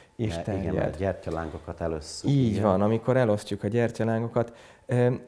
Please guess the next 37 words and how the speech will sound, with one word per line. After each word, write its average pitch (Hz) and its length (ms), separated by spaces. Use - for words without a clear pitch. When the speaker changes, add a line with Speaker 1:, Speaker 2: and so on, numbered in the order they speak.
Speaker 1:
ez 127 140
mind-mind 139 400
olyan 135 300
gyönyörű 123 340
szimbolika, 113 840
ami, 113 360
ami 120 200
talán 131 580
ugyanígy 120 420
az 110 120
énekekbe 110 560
is 110 200
megjelenik. 104 800
És 120 160
nekem 135 280
ez, 170 180
talán 143 300
ez, 143 200
ez 139 160
az 120 140
igazán, 113 420
ami 113 140
megfog, 117 540
hogy 113 300
az 110 240
elején 147 600
olyan 127 200
még 120 160
puritán 117 600
szinte. - 560
Énekeljük 135 560
az 95 180
o-, 131 260
zsoltárokat, 139 640
olvassuk 107 440
az 98 100
olvasmányokat. 104 920